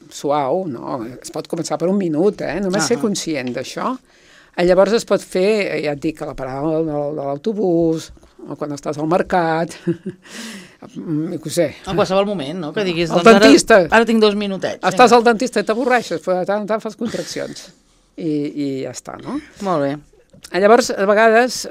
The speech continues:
Speaker 1: això, clar, ara de tota la llista que tinc aquí per explicar-vos-la, ehm, me salto un punt, no? I me'n vaig a dir-vos que hi ha uns aparells especials
Speaker 2: Mhm.
Speaker 1: que aquests el que donen és feedback. O sigui, te, et donen un retorn del que estàs fent.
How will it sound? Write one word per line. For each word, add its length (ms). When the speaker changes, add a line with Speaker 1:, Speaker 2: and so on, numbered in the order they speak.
Speaker 1:
això, 320
clar, 240
ara 220
de 260
tota 260
la 60
llista 320
que 80
tinc 320
aquí 240
per 100
explicar-vos-la, 640
ehm, 960
me 120
salto 420
un 120
punt, 420
no? 220
I 240
me'n 200
vaig 440
a 160
dir-vos 400
que 160
hi 80
ha 100
uns 240
aparells 720
especials 880
Speaker 2:
Mhm. 500
Speaker 1:
que 100
aquests 260
el 100
que 120
donen 280
és 140
feedback. 600
O 40
sigui, 260
te, 200
et 480
donen 320
un 120
retorn 500
del 140
que 100
estàs 280
fent. 300